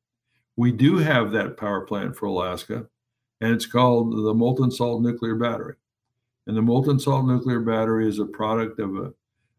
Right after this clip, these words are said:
man that was at, uh, Capel with Naval Reactors. He went there in nineteen eighty-three, the year I retired. He designs nuclear reactors for the Navy, Doctor Paul Marotta.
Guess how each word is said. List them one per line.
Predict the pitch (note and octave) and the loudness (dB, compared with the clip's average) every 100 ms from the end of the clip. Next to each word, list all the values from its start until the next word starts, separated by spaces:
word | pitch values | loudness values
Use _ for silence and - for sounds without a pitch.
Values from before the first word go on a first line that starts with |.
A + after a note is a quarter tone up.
| - | -2
man | A#2 B2 B2 | 4 6 6
that | A2+ G#2+ | 4 0
was | G#2 G#2 G2 A2 | -4 -4 -4 -6
at, | G2+ - | -8 -10
uh, | G2 F#2+ F#2+ - - - | -12 -10 -12 -14 -20 -4
Capel | C3 C#3 B2 G#2+ | 0 0 0 -2
with | G#2 | 0
Naval | G#2+ A#2 C3 | 0 0 0
Reactors. | B2+ B2 G#2 F#2+ G2+ G#2 A2+ | 2 2 0 -4 -8 -8 -4
He | |
went | A2 G#2+ A2+ | -4 -4 -4
there | G#2+ | -2
in | G#2 | -2
nineteen | A2+ - A#2 | -2 -2 0
eighty-three, | A2+ A2+ G#2+ - G#2 | 2 0 -2 -2 -4
the | G2+ | -2
year | G2+ G#2 G#2+ | -2 -2 0
I | |
retired. | A2 G#2+ G#2+ E2+ F2+ - - _ _ _ - | -2 -4 -6 -8 -10 -14 -20 _ _ _ -2
He | A#2+ | 0
designs | A#2+ A2+ B2 B2+ B2 | 2 2 4 4 4
nuclear | C3+ C3+ B2+ | 2 2 4
reactors | C3 C#3 C#3 C#3+ | 4 2 2 -2
for | - C3+ | -2 2
the | C#3 | 2
Navy, | D#3+ D3 F#2 - | 2 -2 -6 -8
Doctor | G2+ G2+ A2 | -6 -6 -8
Paul | G2+ A2+ A#2 | -6 -2 0
Marotta. | A#2 B2 C#3 | 0 0 -2